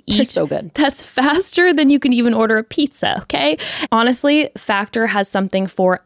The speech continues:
Speaker 2: everyone. We're talking vegan, vegetarian, so many other options. With Factor, you'll never be bored, that's for sure.
Speaker 1: Stop spending your weekends meal prepping or grocery shopping today and start eating well with Factor. Head to go dot factor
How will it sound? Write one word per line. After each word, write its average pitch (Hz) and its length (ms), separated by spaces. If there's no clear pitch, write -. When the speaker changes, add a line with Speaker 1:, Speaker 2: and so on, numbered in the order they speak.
Speaker 2:
everyone. 240 880
We're 226 100
talking 196 520
vegan, 247 540
vegetarian, 202 680
so 240 220
many 277 180
other 202 180
options. 180 560
With 208 140
Factor, 226 420
you'll 214 160
never 208 240
be 202 120
bored, 185 520
that's 190 400
for 185 160
sure. - 340
Speaker 1:
Stop - 320
spending 202 340
your 202 100
weekends 185 440
meal 175 220
prepping 196 380
or 190 80
grocery 185 320
shopping 180 340
today 160 320
and 151 120
start - 340
eating 180 260
well 165 220
with 165 160
Factor. 143 540
Head 214 180
to 240 140
go 185 300
dot 254 220
factor 202 520